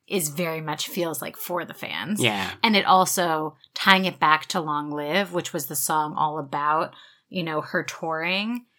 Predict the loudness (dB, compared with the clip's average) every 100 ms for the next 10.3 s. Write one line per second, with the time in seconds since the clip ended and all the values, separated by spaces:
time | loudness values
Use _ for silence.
0 | _ _ -6 -4 -6 -4 -2 0 4 6
1 | 6 2 -2 0 0 0 -2 -4 -2 -2
2 | -4 -6 -8 -10 -6 -6 0 2 2 -2
3 | 0 2 4 2 0 0 -2 -2 -4 -8
4 | -4 6 6 6 2 0 0 0 0 -2
5 | -2 -2 0 -2 -2 -2 -2 -2 -2 -4
6 | 0 0 2 2 0 0 0 0 0 0
7 | 0 -2 2 6 8 6 2 4 4 4
8 | 0 0 0 -2 -6 -10 -20 -4 0 0
9 | 0 -6 -4 -6 -6 -4 -2 -2 0 0
10 | -2 -4